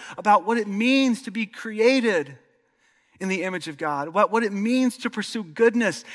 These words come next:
and the possibilities of a life with Jesus. This isn't about shame.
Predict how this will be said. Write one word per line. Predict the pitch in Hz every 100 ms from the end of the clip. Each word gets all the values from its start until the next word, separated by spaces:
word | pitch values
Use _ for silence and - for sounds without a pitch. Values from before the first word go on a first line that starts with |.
| -
and | 208
the | 208
possibilities | - - 240 226 214 233 240 226 208
of | 202
a | 185
life | 180 196 220 -
with | 196
Jesus. | 151 202 233 185 151 - - - - -
This | 240 233
isn't | 220 254 254
about | 190 214 208 196
shame. | - - - 226 233 208 208 233